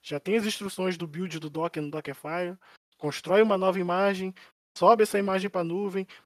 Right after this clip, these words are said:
entra no, no servidor destino, baixa a imagem atualizada e implanta aquela imagem gerando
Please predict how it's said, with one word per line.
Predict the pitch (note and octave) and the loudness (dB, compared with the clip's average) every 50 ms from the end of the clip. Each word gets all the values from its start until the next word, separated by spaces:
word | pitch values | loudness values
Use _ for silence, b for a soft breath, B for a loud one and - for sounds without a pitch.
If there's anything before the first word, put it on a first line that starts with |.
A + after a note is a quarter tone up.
| B - | B -2
entra | D#3 E3 A3 B3 B3 A#3 A3 | 2 4 4 4 6 4 4
no, | G#3+ G#3+ G3+ - - | 4 2 0 -2 -2
no | G#3 F#3 F#3+ F#3+ F#3+ F#3+ F#3 F#3 F#3 F#3 F#3 F#3+ F#3 F#3 F#3 F3+ F3 E3+ E3 | 0 2 2 2 2 2 2 2 2 2 0 0 0 -2 -2 -2 -4 -4 -4
servidor | - F#3 F3+ F3 E3+ G3 F#3+ | -2 -2 -2 0 0 -2 -2
destino, | F3 E3+ - - F3 F3+ G3 G#3 G3+ G3 F#3 B B B B B | -2 -4 -8 -8 -6 -6 -4 -4 -4 -4 -8 B B B B B
baixa | E3 D#3 D#3+ G3 G#3+ - G#3+ | -4 -2 0 0 0 0 -2
a | G3+ | -2
imagem | G3 F#3 F#3 F#3 F#3+ | -2 -2 -2 -2 -4
atualizada | F#3+ - F3+ F3+ F3 D3+ D#3 E3 F3 F#3+ F3+ G3 | -4 -4 -4 -4 -4 -2 0 0 0 0 0 -2
e | |
implanta | G3+ G3 F3+ _ - E3 E3+ F3+ F#3+ F#3+ F#3 | -4 -4 -4 _ -4 0 0 2 2 0 -2
aquela | F#3 - F3+ F3 F3 | -6 -6 -6 -6 -4
imagem | E3 E3 E3 E3+ E3+ E3 | -4 -2 -2 -4 -4 -4
gerando | F3 F3 D#3+ D#3+ E3 E3+ F3 E3+ | -4 -4 -4 -4 -4 -4 -6 -8